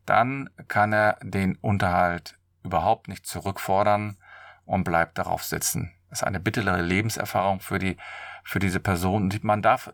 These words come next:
in diesem Zusammenhang aber auch nicht die Kinder vergessen. Ja, ich habe jetzt eine lange Podcast-Folge nur über die Scheinväter gemacht. Im Grunde genommen ist das natürlich für die Kinder auch ein Desaster. Zum-, äh, nee, kein Desaster, aber es ist zumindest schon ein harter Einschnitt, wenn die im Glauben aufgewachsen sind, dass ein Kind, äh, dass ein Vater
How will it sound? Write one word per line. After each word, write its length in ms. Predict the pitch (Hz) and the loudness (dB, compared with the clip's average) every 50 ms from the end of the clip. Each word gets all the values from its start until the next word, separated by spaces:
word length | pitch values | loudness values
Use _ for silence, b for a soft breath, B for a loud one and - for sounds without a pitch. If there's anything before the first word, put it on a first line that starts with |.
| - _ | -20 _
in 180 | - 127 123 107 | -10 -10 -8 -6
diesem 240 | 135 139 143 151 143 | -4 -4 -4 -2 -2
Zusammenhang 420 | - 120 117 123 131 135 127 120 | 2 2 2 2 2 2 2 2
aber 160 | 90 - - | 0 0 2
auch 220 | - 123 - - - | 0 0 0 -4 -8
nicht 180 | 131 127 - | -10 -10 -10
die 80 | - 117 | -12 -10
Kinder 300 | - - 147 160 160 147 | -6 -4 0 0 0 2
vergessen. 500 | - 110 87 85 80 - - - - B B B B B B B B | 0 0 0 0 0 0 -4 -6 -8 B B B B B B B B
Ja, 160 | - 123 - - | 0 0 0 0
ich 120 | 110 - | 0 -4
habe 140 | 123 120 127 | -2 -2 -2
jetzt 120 | 117 - | -4 -2
eine 100 | 120 107 | -2 0
lange 180 | 104 113 113 107 | 0 0 0 -2
Podcast-Folge 720 | - - 117 - - - 117 - - - 120 113 110 104 | -6 -6 -6 -4 -2 -2 -2 -2 -2 0 0 2 2 2
nur 120 | 107 110 104 | 2 2 2
über 60 | 101 | 2
die 80 | 98 | 2
Scheinväter 540 | 95 - - 92 101 110 - - 120 - 120 | 2 2 4 4 4 2 0 -4 -2 -2 0
gemacht. 380 | 113 120 113 120 127 117 - B B B B B B B B B - | 0 2 0 0 0 -2 -6 B B B B B B B B B -4
Im 160 | - 104 98 | -2 -2 -2
Grunde 300 | - 95 101 107 117 113 | 2 2 4 4 4 4
genommen 240 | 117 113 110 101 - | 4 4 2 2 0
ist 140 | - - | -2 -2
das 100 | 120 107 | 0 2
natürlich 300 | 95 101 95 - - 107 | 2 2 0 0 -4 -6
für 100 | - - | -4 -2
die 120 | - 95 92 | -2 -2 0
Kinder 300 | - - 101 101 - - | 0 0 2 4 4 4
auch 140 | 78 107 - | 2 2 0
ein 80 | 127 | -2
Desaster. 560 | 107 90 78 87 82 82 85 - - - - | -4 -2 0 2 2 2 2 0 -2 -4 -2
Zum-, 140 | - - 107 | -2 -2 -2
äh, 180 | 113 104 92 82 | 0 0 0 0
nee, 160 | 87 85 80 | 0 0 0
kein 180 | - - 90 78 | 0 0 -2 -2
Desaster, 600 | 82 80 85 87 98 101 - - 95 85 - - _ _ _ | 0 2 4 4 4 2 2 0 0 0 0 -2 _ _ _
aber 280 | - - 90 85 78 | -6 0 0 2 0
es 80 | 82 92 | 0 -2
ist 120 | 92 - | -6 -4
zumindest 220 | - 90 87 82 - | -2 -2 -2 0 0
schon 120 | 95 82 | -2 0
ein 160 | 82 82 - | 0 -2 0
harter 240 | - 85 85 - - | 0 0 0 0 -2
Einschnitt, 420 | - - 90 85 - - 110 - B B B B B B B B B B | -2 -4 -4 -4 -2 -4 -4 -4 B B B B B B B B B B
wenn 240 | - 98 101 98 82 | 0 2 2 2 2
die 220 | 101 101 104 - | 2 0 2 0
im 100 | - 101 | 0 -2
Glauben 400 | - 85 87 85 85 90 92 101 | 0 0 2 2 2 2 0 -2
aufgewachsen 640 | - - 85 90 98 - 98 90 92 - - - 92 | -2 -2 -2 -2 -2 -2 0 0 0 0 -2 -6 -6
sind, 260 | 78 87 85 85 80 | -4 -2 -2 -2 0
dass 220 | 90 85 - - | -2 -4 -4 -4
ein 240 | - 92 85 78 76 | -2 -2 -2 -2 -4
Kind, 400 | - - - 107 98 104 107 - | -6 -4 -2 0 0 0 0 0
äh, 100 | - 104 | 0 0
dass 140 | 90 85 - | 0 0 -2
ein 100 | - 90 | -2 -4
Vater 540 | - - 87 82 87 87 - 110 104 101 | -2 0 2 2 2 2 2 0 0 0